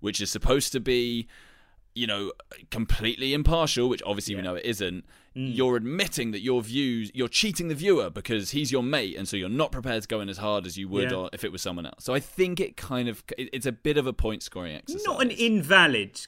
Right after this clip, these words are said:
Speaker 2: complaint, I would have
Speaker 1: No.
Speaker 2: to say, but, but he, but he, uh, he does, he does kind of meet it fairly head-on, so he's, he's not, he's fairly, he doesn't hide behind it too much, I don't think.
Speaker 1: <sighs> Yeah, I mean, I think,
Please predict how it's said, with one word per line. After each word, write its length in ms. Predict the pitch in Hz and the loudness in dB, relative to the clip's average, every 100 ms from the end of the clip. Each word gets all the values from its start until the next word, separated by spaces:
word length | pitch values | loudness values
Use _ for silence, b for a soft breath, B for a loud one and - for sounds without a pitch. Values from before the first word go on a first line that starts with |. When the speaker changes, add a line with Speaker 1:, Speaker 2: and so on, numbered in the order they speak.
| - | -8
Speaker 2:
complaint, 440 | 135 127 104 98 | -8 -6 -8 -6
I 80 | 110 | -4
would 140 | 135 - | 0 4
have 100 | - | 4
Speaker 1:
No. 80 | 277 | 4
Speaker 2:
to 40 | |
say, 260 | - 131 113 | 4 2 4
but, 340 | - 165 - | 6 4 6
but 140 | 196 | 4
he, 80 | 202 | 4
but 160 | - 202 | 2 2
he, 160 | 208 - | 2 0
uh, 120 | 190 | 0
he 340 | 165 175 123 143 | 2 0 0 0
does, 180 | 156 170 | -2 -4
he 100 | 170 | -2
does 160 | 175 160 | -2 -2
kind 120 | 165 | -2
of 80 | 135 | -2
meet 260 | 156 151 | -2 -2
it 160 | 156 - | -6 -8
fairly 420 | - 160 156 156 | -2 0 2 2
head-on, 440 | 143 156 160 165 190 | 2 2 2 0 0
so 80 | 147 | -2
he's, 120 | 131 | -2
he's 180 | 143 135 | -6 -6
not, 160 | 151 - 165 | -6 -6 -6
he's 100 | 165 | -6
fairly, 400 | - 165 135 - | -6 -4 -6 -10
he 60 | - | -16
doesn't 220 | 185 117 | -14 -12
hide 320 | - 165 151 127 | -2 0 0 0
behind 320 | 127 139 - | -4 -4 -6
it 160 | - | -12
too 160 | - 131 | -8 -8
much, 240 | 110 - - | -8 -14 -14
I 40 | |
don't 160 | 123 - | -12 -10
think. 180 | 98 - | -12 -12
Speaker 1:
<sighs> 20 | 196 202 | -14 -6
Yeah, 500 | 214 208 196 185 165 | -4 -2 -2 -2 -4
I 80 | - | -4
mean, 200 | 185 185 | -4 -4
I 80 | 180 | -6
think, 460 | - 202 185 - | -6 -6 -8 -14